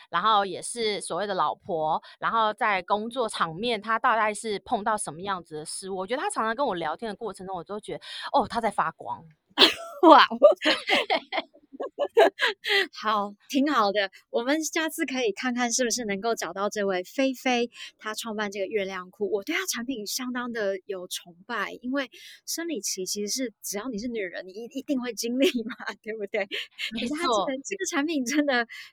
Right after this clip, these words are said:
Speaker 2: 对，希望我们也能够有机会可以，啊，找到她来分享更多她带给 Hannah 的这个感觉，然后怎么样的发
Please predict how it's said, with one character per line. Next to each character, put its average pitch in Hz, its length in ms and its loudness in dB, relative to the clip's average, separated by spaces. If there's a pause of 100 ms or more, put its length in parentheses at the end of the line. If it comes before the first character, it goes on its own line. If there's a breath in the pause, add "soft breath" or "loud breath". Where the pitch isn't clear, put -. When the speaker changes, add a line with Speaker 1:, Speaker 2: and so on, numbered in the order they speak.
Speaker 2:
对， 220 240 0
希 254 200 -4
望 277 160 2
我 202 40 -2
们 185 160 -6
也 180 100 -12
能 175 120 -18
够 214 140 -4
有 185 140 -2
机 190 200 -10
会 202 160 -4
可 190 160 -14
以， 180 260 -10
啊， 180 180 -8
找 170 180 -8
到 190 160 -6
她 175 240 -12 (200 loud breath)
来 190 120 -8
分 208 180 -6
享 185 240 -10
更 185 240 -6
多 175 220 -8 (200 loud breath)
她 208 140 -10
带 214 160 -4
给 175 420 -10
Hannah 262 480 0
的 190 280 -8
这 214 120 -8
个 185 400 -8 (240)
感 180 260 -10
觉， - 160 -8
然 185 440 -8
后 185 80 -16
怎 180 100 -14
么 185 60 -8
样 214 100 -6
的 196 80 -10
发 190 280 -6